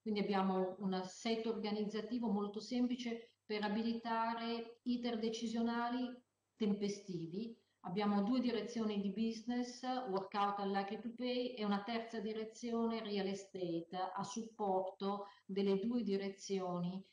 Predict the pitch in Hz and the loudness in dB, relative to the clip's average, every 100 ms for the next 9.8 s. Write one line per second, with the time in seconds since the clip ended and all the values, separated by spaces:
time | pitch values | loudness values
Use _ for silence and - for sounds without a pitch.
0 | _ - 170 170 160 165 165 175 170 165 | _ -10 -6 -4 -4 -4 -4 -2 -2 -2
1 | 175 196 190 190 185 175 170 - 160 151 | 0 -2 0 0 0 0 -2 -4 -8 -8
2 | 151 151 160 165 - _ _ - 190 214 | -10 -10 -12 -12 -16 _ _ -8 -2 0
3 | 214 214 190 196 208 208 226 214 208 214 | 2 0 0 -2 -2 -2 0 0 0 0
4 | 208 208 202 190 208 208 202 190 180 175 | 0 -2 -6 -4 0 2 2 0 -2 -4
5 | 190 190 202 269 277 - 247 180 - 208 | -4 -4 -4 -6 -4 0 0 0 -2 -6
6 | 214 - 196 - 226 233 233 226 240 220 | -6 -6 -8 -4 -4 2 2 2 2 0
7 | 196 214 240 240 214 175 180 180 196 185 | 0 -2 -2 0 0 0 0 0 -2 -4
8 | 180 190 180 175 180 190 190 - 190 185 | -8 -8 -8 -6 -4 -4 -4 -4 -4 -4
9 | 185 240 220 214 208 233 - | -6 0 2 2 2 -2 -4